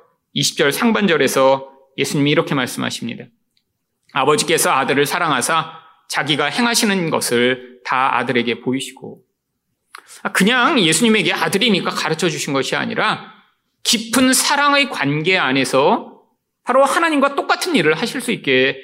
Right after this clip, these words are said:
되었다라고 하는 것입니다. 그런데 이 말씀을 특별히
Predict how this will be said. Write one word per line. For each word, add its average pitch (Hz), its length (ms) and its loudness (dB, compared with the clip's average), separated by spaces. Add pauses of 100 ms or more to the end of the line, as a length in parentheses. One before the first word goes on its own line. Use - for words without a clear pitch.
(380)
되었다라고 131 540 0
하는 160 160 -6
것입니다. 139 380 -6 (720)
그런데 208 480 2
이 135 140 0
말씀을 165 720 -2
특별히 175 680 0